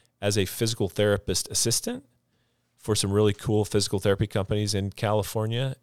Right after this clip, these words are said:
And that kind of sparked the entrepreneurialism that I'm gonna have my own clinic. I'm going to, um,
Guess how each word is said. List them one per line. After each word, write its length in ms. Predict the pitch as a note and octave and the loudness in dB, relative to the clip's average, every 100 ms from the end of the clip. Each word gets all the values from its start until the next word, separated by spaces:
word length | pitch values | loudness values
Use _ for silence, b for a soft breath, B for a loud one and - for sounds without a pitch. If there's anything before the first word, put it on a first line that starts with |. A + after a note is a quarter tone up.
| - | -10
And 400 | G2 F#2+ F#2 - b b b b G2+ | -4 -4 -4 -10 b b b b 0
that 280 | G#2+ G#2 | 2 2
kind 220 | - G#2+ G2 | 0 0 2
of 80 | |
sparked 680 | - - G#2+ G2+ F#2 - - _ _ _ _ _ _ - | 0 2 4 4 4 -6 -14 _ _ _ _ _ _ -6
the 220 | G2 F#2+ | -2 -2
entrepreneurialism 800 | G#2+ G#2 - F#2+ F#2+ F2+ F2 F2+ | -2 -4 -2 0 2 0 -2 -4
that 200 | F2 - G#2+ | -6 -6 -2
I'm 180 | A2+ | 0
gonna 180 | A#2 G#2 | 2 2
have 240 | F#2+ A2+ G#2+ | 2 0 2
my 220 | G2 G2 | 2 2
own 160 | F#2+ | 0
clinic. 500 | E2+ - F#2 D2+ - - | -4 -4 -4 -4 -10 -10
I'm 300 | G#2 G#2 G2+ - | -6 -4 -6 -4
going 280 | G#2+ G2+ | -2 -2
to, 500 | F2+ - G2+ G2 F#2+ - b b b b - | -2 0 2 2 -2 -6 b b b b -6
um, 580 | G2+ G2 G2 G2 F#2 | 0 0 0 0 -4